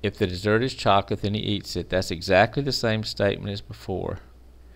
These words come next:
So the dessert is chocolate is P, he eats it is Q.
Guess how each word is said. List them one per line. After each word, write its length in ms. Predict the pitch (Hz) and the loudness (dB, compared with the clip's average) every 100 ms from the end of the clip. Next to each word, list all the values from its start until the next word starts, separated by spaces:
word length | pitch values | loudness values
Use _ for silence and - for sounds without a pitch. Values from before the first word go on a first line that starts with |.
| - - - - - - | -20 -20 -20 -20 -20 -14
So 180 | - 101 | -6 -2
the 140 | 101 | -2
dessert 420 | 98 92 98 101 | -4 -2 2 2
is 100 | 120 | 0
chocolate 440 | - 117 107 107 117 | 0 4 4 4 -4
is 100 | 123 | -4
P, 500 | - 107 95 87 - - - - - - - - - - - - | -2 0 0 -2 -6 -18 -20 -20 -20 -20 -20 -20 -20 -20 -20 -20
he 200 | - - | -10 -4
eats 480 | 110 98 107 - - | -2 0 -2 -4 0
it 180 | 107 - | 0 0
is 240 | 104 95 | -8 -8
Q. 500 | - - 120 87 - | -8 -2 0 0 -4